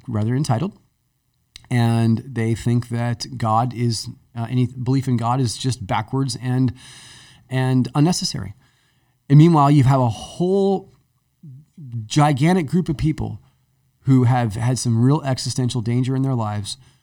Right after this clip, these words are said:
who ha-, who live day to day, who are, who are hanging on with everything they've got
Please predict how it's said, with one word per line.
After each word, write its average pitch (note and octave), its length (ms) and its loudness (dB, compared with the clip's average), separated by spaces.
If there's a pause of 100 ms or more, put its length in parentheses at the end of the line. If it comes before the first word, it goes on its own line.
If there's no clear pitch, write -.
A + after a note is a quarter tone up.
(140)
who A#2 300 0
ha-, B2 300 -2
who A#2 160 2
live A2+ 300 0
day A#2+ 160 2
to D3 80 -2
day, G2+ 300 -6 (500)
who A#2+ 420 2
are, A2 320 -2 (140)
who C3+ 140 -2
are G#2+ 320 -4
hanging D3+ 580 0
on A#2 380 -2
with A2 220 -6
everything C#3+ 360 -4
they've C#3+ 180 -2
got G#2 320 -10